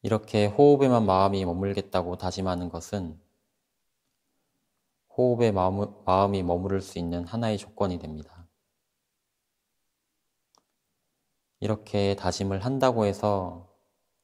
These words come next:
생각이 바로 없어지지는 않으실 겁니다.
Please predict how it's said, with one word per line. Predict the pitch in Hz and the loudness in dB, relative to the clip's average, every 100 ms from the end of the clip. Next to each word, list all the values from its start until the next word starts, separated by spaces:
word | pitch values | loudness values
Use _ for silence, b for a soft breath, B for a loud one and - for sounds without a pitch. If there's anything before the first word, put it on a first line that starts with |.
| _ _ _ _ _ _ _ | _ _ _ _ _ _ _
생각이 | - 139 143 147 131 117 | -8 0 2 4 2 0
바로 | - 98 98 92 | 0 2 4 2
없어지지는 | 82 - 113 101 95 95 85 | 0 0 0 0 -6 -4 -4
않으실 | 82 95 98 98 | -4 -6 -6 -10
겁니다. | - 80 76 78 85 | -12 -14 -14 -16 -18